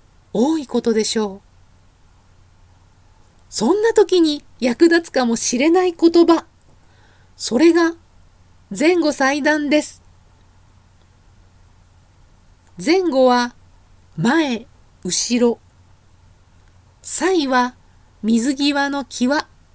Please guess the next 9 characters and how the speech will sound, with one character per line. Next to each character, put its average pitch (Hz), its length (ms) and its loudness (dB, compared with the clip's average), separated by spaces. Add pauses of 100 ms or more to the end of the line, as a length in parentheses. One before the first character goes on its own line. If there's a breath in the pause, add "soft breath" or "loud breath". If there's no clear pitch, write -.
(460)
と 349 160 4
い 339 240 6
う - 20 4
字 294 160 -4
で、 247 220 0 (960)
壇 262 340 0
は 233 240 0 (440)
断 320 460 2
る 330 200 0